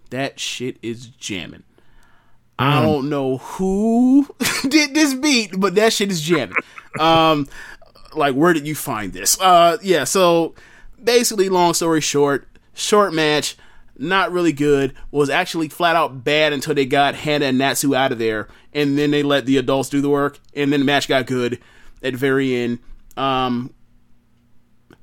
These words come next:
Speaker 1: Konami and Saki were in at the end. Looks like, uh, Konami's about to put her away with, uh, with, with her submission. Gets out the way. They both get back to their feet.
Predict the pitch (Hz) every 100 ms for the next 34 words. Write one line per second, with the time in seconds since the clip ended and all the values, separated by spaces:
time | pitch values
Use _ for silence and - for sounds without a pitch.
0 | - - 175 170 180 180 175 175 160 -
1 | 165 156 170 156 151 156 147 131 147 143
2 | 139 131 143 147 147 139 - - - -
3 | _ - 139 135 135 135 127 120 _ _
4 | - 151 147 143 123 143 139 123 151 143
5 | 139 135 127 127 123 117 120 117 110 104
6 | 101 123 - - _ - 127 135 120 113
7 | - 151 147 165 160 143 - - - -
8 | 131 165 165 147 147 143 143 143 139 131
9 | 156 143 135 139 147 131 - 170 160